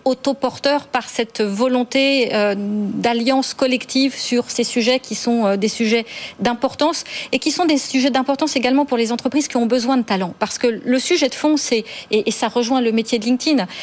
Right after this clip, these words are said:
qu'est-ce qu'on fait pour aller au-devant de personnes qui ont les compétences, la motivation, l'envie, mais qui ne savent pas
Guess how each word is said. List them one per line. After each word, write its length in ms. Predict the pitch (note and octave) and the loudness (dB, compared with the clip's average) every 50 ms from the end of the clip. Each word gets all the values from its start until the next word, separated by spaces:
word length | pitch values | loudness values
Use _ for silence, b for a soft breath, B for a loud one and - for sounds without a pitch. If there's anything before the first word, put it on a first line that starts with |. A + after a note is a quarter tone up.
| B B B | B B B
qu'est-ce 220 | - F4 E4 - - | -2 -2 -2 -2 0
qu'on 160 | - D#4 C#4+ | 0 0 0
fait 260 | - - D4 C4+ C4+ | 2 2 0 0 0
pour 200 | - - B3+ - | 0 -4 0 0
aller 320 | B3+ B3 B3+ B3 A#3+ A3+ - - | 2 2 4 2 2 2 0 0
au-devant 640 | B3+ B3 G#3+ C4 C#4 C4+ A#3+ B3+ B3+ A#3+ A#3 - | 0 0 2 2 2 2 2 2 2 2 0 0
de 100 | - G#3+ | -2 -2
personnes 440 | A#3+ - B3+ B3 - - C4+ C4 B3+ | -2 0 -2 -2 0 0 0 0 0
qui 200 | - - - A#3+ | 0 0 -2 0
ont 160 | A#3 A3+ A3 B B B B - | 0 0 -2 B B B B -2
les 80 | B3 A#3+ | -2 0
compétences, 600 | - D4+ C4+ C#4 C4 - A#3 F#3+ G3 - - - - - | 0 0 0 0 0 0 0 0 0 -2 -6 -8 -4 -2
la 120 | A3 A#3 | 0 2
motivation, 680 | A#3+ C4 C4+ - C#4+ B3 B3+ B3 A#3+ - - B3 A3 G#3 B B B B - | 2 2 2 0 0 2 2 0 0 -2 -2 -2 -2 -2 B B B B -2
l'envie, 400 | A#3+ A#3+ B3 B3 A3 A#3+ C#4+ F4 - B B B B B B B B B B - | 0 2 2 2 2 0 0 -2 -2 B B B B B B B B B B 0
mais 160 | B3+ C4+ C4+ | 0 2 2
qui 160 | - - D4 | 0 0 2
ne 120 | C4+ C4 C4 - | 2 2 0 -2
savent 320 | - - - C4 A#3 - - | -6 -2 -2 -2 -2 -4 -2
pas 280 | - D4 D4 D#4 C#4+ | 0 2 2 2 0